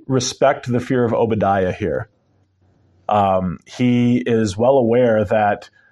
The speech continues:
the Spirit of the Lord does things that the prophets don't expect. This is what he is afraid of. And I think this is a really good lesson to us. He knows what's gonna happen.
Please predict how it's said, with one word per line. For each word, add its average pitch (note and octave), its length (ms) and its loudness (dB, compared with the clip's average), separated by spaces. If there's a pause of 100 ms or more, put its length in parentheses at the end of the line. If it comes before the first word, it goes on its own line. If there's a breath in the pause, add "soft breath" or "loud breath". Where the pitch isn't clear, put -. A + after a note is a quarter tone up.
(160)
the A2 280 0
Spirit C#3+ 320 0
of B2 40 0
the A#2+ 80 0
Lord A#2+ 400 2
does B2+ 300 0
things C3 300 -2
that B2 120 -2
the B2 80 -8
prophets B2+ 680 -4
don't A2+ 360 -2
expect. - 720 -8 (600)
This C3 220 -2
is C3 200 0
what A2+ 300 0
he A2 220 -2
is G2 120 -2
afraid G#2 400 -2
of. F2+ 260 -4
And A2 120 -4
I G#2+ 100 -2
think F3 240 -4
this - 180 -2
is B2 140 0
a G#2+ 80 -4
really A#2 300 0
good A2 220 -2
lesson G2+ 420 -4
to - 120 -6
us. - 360 -6 (1500 soft breath)
He A3 220 2
knows A#2 440 2
what's C3 200 0
gonna D3+ 140 0
happen. G#2 440 -2